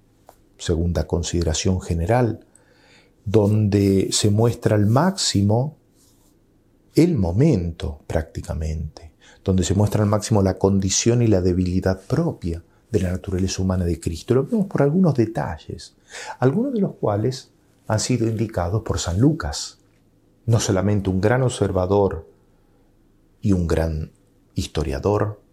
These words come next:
por lo tanto, que prestaba particular atención a los detalles que los testigos le indicaban, sino también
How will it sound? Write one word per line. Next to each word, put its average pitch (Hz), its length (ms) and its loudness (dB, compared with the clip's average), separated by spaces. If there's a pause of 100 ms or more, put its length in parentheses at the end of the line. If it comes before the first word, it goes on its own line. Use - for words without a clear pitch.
por 87 100 -6
lo 82 80 -2
tanto, 87 440 -6 (500)
que 90 180 0
prestaba 95 680 -2
particular 98 500 0
atención 101 420 -2
a 98 40 0
los 87 140 -2
detalles 95 540 -4
que 101 120 0
los 92 180 -2
testigos 98 840 -4 (420)
le 95 140 0
indicaban, 87 680 -6 (300)
sino 165 300 -2
también 113 580 -2